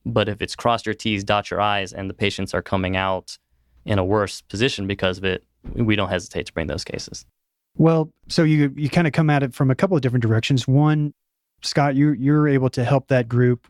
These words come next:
Speaker 2: in that situation where, as you say, a lot of the times it is, I, I don't remember the gentleman's name, but a few weeks ago we were doing a conversation just ahead of the launch of the I C D ten codes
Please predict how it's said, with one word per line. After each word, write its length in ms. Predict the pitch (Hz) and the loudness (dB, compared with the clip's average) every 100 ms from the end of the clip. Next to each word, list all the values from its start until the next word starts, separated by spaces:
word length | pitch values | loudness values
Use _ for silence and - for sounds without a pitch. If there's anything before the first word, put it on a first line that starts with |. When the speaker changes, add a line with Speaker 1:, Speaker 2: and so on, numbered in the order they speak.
| - | -10
Speaker 2:
in 220 | 120 139 | 0 4
that 180 | 135 120 | 4 2
situation 680 | - 117 113 113 110 117 113 | 0 0 2 2 2 2 4
where, 220 | 113 117 | 4 4
as 160 | 117 | 2
you 80 | 113 | 0
say, 380 | - 131 113 110 | 0 2 2 2
a 60 | 113 | 2
lot 160 | 120 | 2
of 60 | 117 | 0
the 60 | 110 | -2
times 440 | 120 113 113 113 | 0 2 2 2
it 80 | 117 | 2
is, 260 | 120 110 - - - - - | 2 0 -8 -20 -20 -20 -6
I, 140 | - | -4
I 60 | 110 | -2
don't 220 | 151 165 | 0 0
remember 280 | 170 156 151 | 2 2 2
the 100 | 131 | 2
gentleman's 400 | 127 131 127 117 | 2 2 2 2
name, 160 | 127 120 | 2 2
but 100 | 120 | 0
a 40 | |
few 160 | - 151 | 2 2
weeks 180 | 139 - | 2 0
ago 240 | 127 123 | 2 2
we 220 | 123 123 | 4 4
were 360 | 120 117 117 117 - - _ - | 4 2 2 -2 -10 -20 _ 0
doing 280 | 131 131 127 | 2 4 2
a 80 | |
conversation 760 | 113 131 123 120 123 117 123 113 | 2 2 2 2 0 2 2 2
just 220 | 131 - | 0 0
ahead 260 | 123 131 127 | -2 0 0
of 140 | 120 | 2
the 80 | 120 | 2
launch 400 | 120 117 117 - | 4 4 2 -2
of 100 | 110 | 0
the 140 | 117 | 2
I 100 | 113 | 2
C 180 | 117 - | 0 0
D 120 | 113 | -2
ten 340 | 110 - 117 117 | 0 0 2 2
codes 540 | - 113 113 - - | 2 2 2 -2 -16